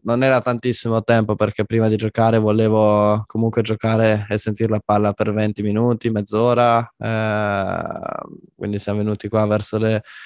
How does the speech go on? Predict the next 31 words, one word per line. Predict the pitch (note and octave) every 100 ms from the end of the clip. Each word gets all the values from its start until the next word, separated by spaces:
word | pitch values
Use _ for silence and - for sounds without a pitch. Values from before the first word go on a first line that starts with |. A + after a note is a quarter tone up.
| - - - - - - - _ _ _
cinque | - - C3 B2
e |
quarantacinque, | C3 B2+ A#2+ A#2+ - C#3 C#3+ C#3 C#3
eravamo | C3+ C3+ B2+ A#2 A#2 A2+
qua | A#2 A#2
verso | A#2 A2+
le | A2+
sei | -
e | A2+
mezza, | A#2 A#2+ A2+ A#2+
c'era | - A2 G#2+
traffico, | A2+ A#2+ A#2+ A#2+ - A#2 A#2 A2+
poi | A2 A2
sono | - A2
entrato | G#2+ A2 A2
subito | G#2+ A2 A2 A2
in |
campo, | G#2+ A2+ A#2 A2+ A2+
ho | A2+ A2
mangiato | A2 G#2+ A2 G#2 G#2+
qualcosina, | G#2 - G#2+ A#2 B2 A#2+ A#2 A2
ho | G#2+
provato | A2 A2 A2 G#2+
di | G#2+ G#2+ G#2+ G#2
rilassarmi, | G#2 G#2+ G#2 - A2 A2 G#2+ G2+
che | G#2
non | G#2 G#2+
era | G#2
semplice | G2+ G#2 G#2+ G#2+ G#2 A2+ A2
perché | G#2 - G2+
ero, | G#2 G2+ G#2 G#2